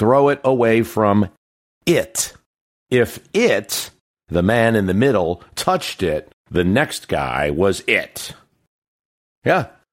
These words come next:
President Hoover could hustle. Kept him in good shape, and as Time magazine wrote, "President Hoover works up a good perspiration, takes a shower, massage, is ready for work."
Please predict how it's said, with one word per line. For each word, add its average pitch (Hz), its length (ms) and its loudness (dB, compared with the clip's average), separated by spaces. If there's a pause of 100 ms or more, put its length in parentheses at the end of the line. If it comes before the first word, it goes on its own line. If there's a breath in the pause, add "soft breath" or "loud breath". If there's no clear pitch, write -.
(220)
President 160 380 2
Hoover 170 260 4
could 127 200 -4
hustle. 135 460 -4 (1000)
Kept 226 240 -4
him 214 80 2
in 185 120 2
good 143 220 0
shape, - 420 -2
and 120 140 0
as 135 180 2
Time 151 360 2
magazine 151 500 2
wrote, 95 400 0
"President 185 480 2
Hoover 131 460 0 (180 loud breath)
works 156 480 0
up 165 220 0
a 117 80 0
good 139 360 0
perspiration, 135 920 0 (180 loud breath)
takes - 380 -2
a 165 40 2
shower, 147 600 0 (160 loud breath)
massage, 135 880 -2 (240 loud breath)
is 95 220 -2
ready 95 320 0
for 98 180 -2
work." 78 580 -6